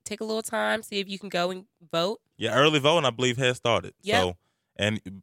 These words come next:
Speaker 2: I think spring break, it'll still be in that period. So y'all make sure y'all vote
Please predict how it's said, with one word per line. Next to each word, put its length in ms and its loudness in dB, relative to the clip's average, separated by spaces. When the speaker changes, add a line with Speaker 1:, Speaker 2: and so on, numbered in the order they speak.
Speaker 2:
I 120 0
think 320 -6
spring 300 -2
break, 300 0
it'll 140 -4
still 240 -4
be 140 -6
in 80 -4
that 160 -6
period. 400 -8
So 260 -8
y'all 120 0
make 140 -2
sure 120 -6
y'all 180 2
vote 400 -2